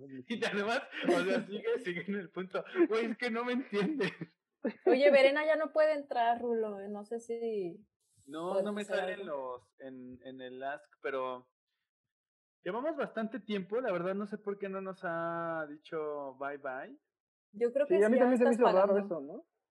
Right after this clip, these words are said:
Speaker 2: No, sigue haciendo el record.
Speaker 3: O ya lo pagaste, ¿no?
Speaker 2: No tengo ni idea, a menos que me haya traicionado el rulótico de, de la
Speaker 3: Fue
Speaker 2: semana
Speaker 3: Rulo, fue Rulo,
Speaker 2: pasada.
Speaker 3: no, no rulótico.
Speaker 2: No más, ese güey es bien traicionero a la primera compra cosas así sin ver.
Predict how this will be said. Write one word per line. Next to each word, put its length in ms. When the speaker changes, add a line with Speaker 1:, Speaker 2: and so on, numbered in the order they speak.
Speaker 2:
No, 280
sigue 400
haciendo 320
el 120
record. 380
Speaker 3:
O 100
ya 160
lo 140
pagaste, 480
¿no? 260
Speaker 2:
No 320
tengo 260
ni 180
idea, 280
a 40
menos 320
que 100
me 120
haya 180
traicionado 600
el 100
rulótico 640
de, 440
de 140
la 180
Speaker 3:
Fue 180
Speaker 2:
semana 60
Speaker 3:
Rulo, 100
fue 180
Rulo, 240
Speaker 2:
pasada. 100
Speaker 3:
no, 400
no 160
rulótico. 580
Speaker 2:
No 180
más, 380
ese 280
güey 200
es 140
bien 200
traicionero 600
a 60
la 180
primera 560
compra 480
cosas 440
así 260
sin 240
ver. 220